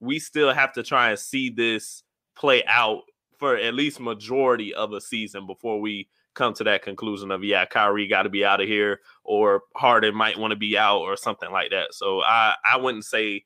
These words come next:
he's out of Brooklyn yet, but if I had to choose where he would go if he were to get out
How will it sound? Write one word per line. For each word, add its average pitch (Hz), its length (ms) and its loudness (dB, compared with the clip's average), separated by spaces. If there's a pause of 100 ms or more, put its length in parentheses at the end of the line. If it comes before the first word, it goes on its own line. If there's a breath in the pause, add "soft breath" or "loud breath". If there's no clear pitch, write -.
(240)
he's 110 320 -6
out 107 160 4
of 98 120 -4
Brooklyn 110 340 -2
yet, 107 240 2
but 107 180 2
if 110 140 -2
I 143 100 4
had 135 120 2
to 101 60 -6
choose 135 300 -4
where 113 160 2
he 139 100 0
would 92 200 -4
go 123 380 0 (420)
if - 160 -8
he 151 80 0
were 160 140 2
to 160 80 0
get 165 120 0
out 165 300 4